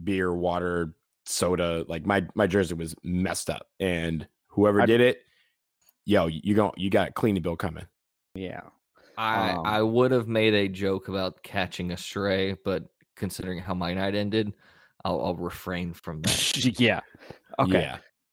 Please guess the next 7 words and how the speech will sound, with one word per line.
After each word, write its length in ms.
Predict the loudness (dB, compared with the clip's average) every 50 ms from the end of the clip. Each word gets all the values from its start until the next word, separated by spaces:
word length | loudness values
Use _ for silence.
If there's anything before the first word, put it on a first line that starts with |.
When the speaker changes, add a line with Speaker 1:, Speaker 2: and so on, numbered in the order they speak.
| _ _ _ _ _ _ _ _ _ _ 4
Speaker 2:
Um, 720 | 6 8 8 8 8 8 8 6 6 4 2 0 -2 -4 -8 _ _ _ -8
so 580 | 2 4 6 8 8 8 6 4 2 0 -6 -16 _ _ _ _ _ _ _ _ _ _ _ _ 0
another 280 | 4 4 6 6 6 4
scuffle 380 | 4 4 2 2 4 4 4
along 220 | 4 6 6 4 4
the 40 | 0
sidelines. 840 | 0 2 2 2 4 2 2 2 2 4 4 2 2 0 -2 -6